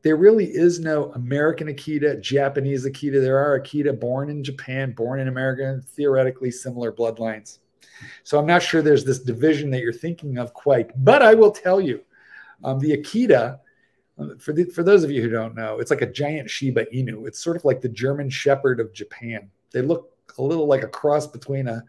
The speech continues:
a Husky and a Shiba Inu. Anyway, beautiful dogs. I will say they come in two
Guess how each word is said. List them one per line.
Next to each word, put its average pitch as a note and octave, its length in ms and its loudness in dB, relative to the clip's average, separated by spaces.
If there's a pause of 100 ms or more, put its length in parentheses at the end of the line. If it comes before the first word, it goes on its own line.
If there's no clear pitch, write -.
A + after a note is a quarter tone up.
(320)
a G#2+ 60 -10
Husky C#3+ 540 -6
and A#2+ 100 -4
a A#2 80 -8
Shiba B2 360 -2
Inu. A#2+ 340 -8 (300)
Anyway, B2 460 -4 (400)
beautiful F#3+ 440 4
dogs. A#2+ 480 2 (680)
I D3+ 80 6
will A#3 260 10
say D3+ 260 6
they C3+ 160 6
come E3+ 380 -2
in C3 300 -8
two G#3+ 420 0